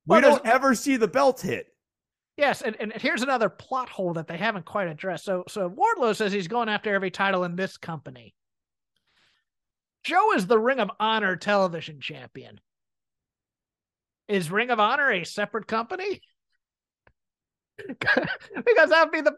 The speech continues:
Speaker 2: best if, <laughs> if Wardlow goes, "I didn't mean you." <laughs>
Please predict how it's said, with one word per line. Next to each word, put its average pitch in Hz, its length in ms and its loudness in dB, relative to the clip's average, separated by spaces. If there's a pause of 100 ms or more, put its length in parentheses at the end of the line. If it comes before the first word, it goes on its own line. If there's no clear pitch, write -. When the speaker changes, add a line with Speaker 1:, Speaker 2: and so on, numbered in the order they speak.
(120)
Speaker 2:
best 302 320 4
if, 247 200 0
<laughs> - 40 -8
if 269 400 0 (120)
Wardlow 285 420 0
goes, 240 240 -2 (240)
"I 320 100 2
didn't 359 260 0
mean 349 280 0
you." 285 500 -4 (460)
<laughs> 403 80 -2